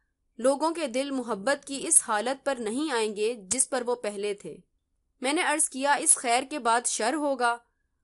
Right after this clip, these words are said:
आप सल्लल्लाहु अलैहि वसल्लम ने फरमाया,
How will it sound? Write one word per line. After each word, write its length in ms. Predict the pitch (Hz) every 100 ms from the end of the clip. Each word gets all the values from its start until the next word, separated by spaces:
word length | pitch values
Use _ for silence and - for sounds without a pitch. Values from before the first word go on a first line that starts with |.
| _ _ -
आप 220 | 247 320
सल्लल्लाहु 520 | 339 285 285 254 269
अलैहि 460 | 285 269 262 226 240
वसल्लम 420 | 269 269 233 247
ने 140 | 254
फरमाया, 540 | 254 247 226 202 202